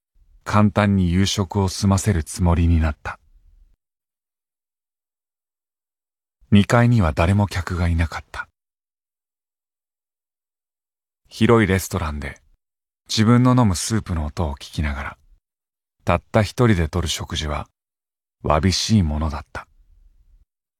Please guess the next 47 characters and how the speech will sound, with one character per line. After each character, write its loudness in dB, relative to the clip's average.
早 4
く -12
帰 0
り -4
た 0
い -2
一 -4
心 0
の 0
ウ -6
ェ -2
イ -4
タ -8
ー -4
は、 -10
食 -2
べ 2
終 2
わ 2
る -2
か -8
終 -6
わ -2
ら -4
な -4
い -2
う -4
ち -8
に -8
食 -12
器 -8
を -2
下 -8
げ、 -14
次 4
の 4
料 0
理 -4
を -6
持 -6
っ -10
て -2
き -14
て -6
し -8
ま -14
う。 -20